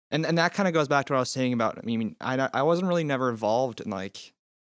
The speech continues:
watching skate videos and stuff as much as, I mean, other dudes are. I mean, I just, I just always knew who he was.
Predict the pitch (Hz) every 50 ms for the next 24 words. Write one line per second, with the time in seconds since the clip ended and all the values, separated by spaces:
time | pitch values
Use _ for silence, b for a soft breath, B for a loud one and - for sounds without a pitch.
0 | _ _ _ _ _ _ _ _ _ _ - 120 117 113 113 - 131 117 - -
1 | - 117 123 - - 120 117 107 104 104 - 113 110 - - 113 107 - 113 -
2 | - 117 107 107 - - 110 104 104 107 107 101 104 110 107 110 104 95 101 67
3 | - - 71 67 62 - 104 107 110 107 110 123 127 127 120 - - - - -
4 | - _ _ _ _ _ - 110 120 120 123 - 131 127 117 - 117 110 107 107
5 | 110 101 98 - 92 101 98 98 92 - - - - - -